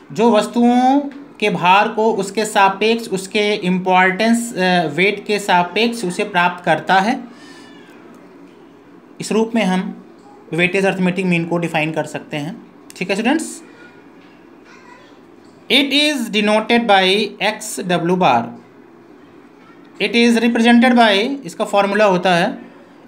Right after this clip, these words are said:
एक्स डब्ल्यू bar equal to sigma W X upon sigma W, where, where एक्स डब्ल्यू bar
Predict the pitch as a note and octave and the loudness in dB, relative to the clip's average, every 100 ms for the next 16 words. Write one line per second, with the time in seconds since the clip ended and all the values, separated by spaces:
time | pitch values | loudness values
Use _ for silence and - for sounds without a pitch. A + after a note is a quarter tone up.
0 | - F#3 G#3 - G3+ G3 G#3 F3+ F3 F#3 | -6 -4 -2 -2 -2 0 2 4 4 2
1 | F#3 F#3+ F#3+ G3+ A#3 A3 A#3 A#3 G3 G3+ | 0 -2 -2 -4 0 2 4 4 2 2
2 | G3 F#3+ F#3+ F#3 F#3 F3+ E3+ F#3+ F#3+ F3+ | 4 2 2 -2 0 2 2 -2 -6 -6
3 | F3 F3+ E3 D#3 F3 A#3+ - - D#3+ E3+ | -2 0 0 0 -2 -4 -12 -6 0 2
4 | D#3+ F3 - - - - - - - - | 2 0 -6 -18 -20 -20 -20 -20 -20 -20
5 | - - - - - - - - - - | -20 -20 -20 -20 -20 -20 -20 -20 -20 -20
6 | - - - - - E3 A3+ B3 B3+ - | -20 -20 -20 -20 -6 0 4 4 2 0
7 | A#3 A#3 - C4 A3+ G3+ A3 G3 F#3+ G3+ | -2 -2 -4 -4 -2 0 2 4 4 4